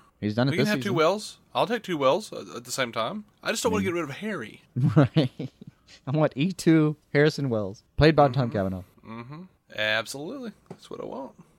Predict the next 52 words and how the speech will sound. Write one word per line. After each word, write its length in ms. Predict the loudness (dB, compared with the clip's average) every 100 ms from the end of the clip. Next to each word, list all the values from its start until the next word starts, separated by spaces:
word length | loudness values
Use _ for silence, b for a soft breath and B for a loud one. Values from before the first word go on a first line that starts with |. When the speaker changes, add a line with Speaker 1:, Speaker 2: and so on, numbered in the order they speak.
| _
Speaker 2:
Um, 600 | -8 -4 -2 -4 -6 -12 -10
I 120 | -4
think 140 | -2 0
that's 180 | -2 -2
all 140 | -2
I've 80 | 0
got 160 | 2
on 80 | 2
this 160 | 0 -4
episode 240 | -4 -4
of 80 | -4
The 60 | -4
Flash. 420 | 0 2 2 0
I 80 | -4
thought 180 | -2
it 40 | -2
was 100 | -6
a 60 |
phenomenal 440 | -6 0 0 2 -2
episode. 520 | -4 -4 -2 -2 -4
Really 240 | -4 -4
a 80 | -2
lot 160 | -2 -2
of 80 | -2
fun. 340 | 0 0 0
I, 240 | -4 -6 -6
I 200 | 2 4
even 200 | 4 -2
like 180 | -2 -4
the 100 | -6
zombie, 500 | -6 -4 -4 -4 0
Speaker 1:
Ton 220 | 4 6
of 80 | 6
Speaker 2:
uh, 40 | 6 4 4 0
Speaker 1:
heart. 140 | -8 -20 _
Speaker 2:
storyline. 580 | -16 -8 -4 0 -2 -4 -10 _
Speaker 1:
Yeah, 180 | 2 6
Speaker 2:
Yeah. 60 | 8
Speaker 1:
Zombie 260 | 6 4
was, 300 | 2 2 -2 -4
Zombie 240 | 2 4 4
was 160 | 0
fun. 500 | 2 4 4 2 -2 -6 _ 2
Everything 300 | 4 4 0
with 120 | 2
Barry 220 | 2 4
was 140 | 2
heart. 340 | 2 4 4 0 _
It 140 | -10 -2
was, 80 | 0
Speaker 2:
Yeah. 80 | 0 0 -4
Speaker 1:
um, 200 | -6 -12